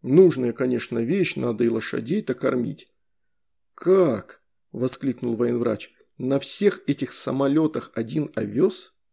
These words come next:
Сотник не ответил.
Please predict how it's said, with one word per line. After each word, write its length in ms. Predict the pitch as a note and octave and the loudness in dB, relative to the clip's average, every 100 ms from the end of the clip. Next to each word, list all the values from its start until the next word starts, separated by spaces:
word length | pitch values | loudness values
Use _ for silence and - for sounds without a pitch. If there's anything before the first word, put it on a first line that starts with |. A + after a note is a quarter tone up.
| _ _ _ _ _ _ _ _ _ - | _ _ _ _ _ _ _ _ _ -16
Сотник 560 | - C#3 C#3 C#3 C#3 | -4 -2 -2 -4 -8
не 120 | C#3 | -4
ответил. 600 | C3+ C3+ A#2 A2 - - | -4 -4 -6 -6 -8 -14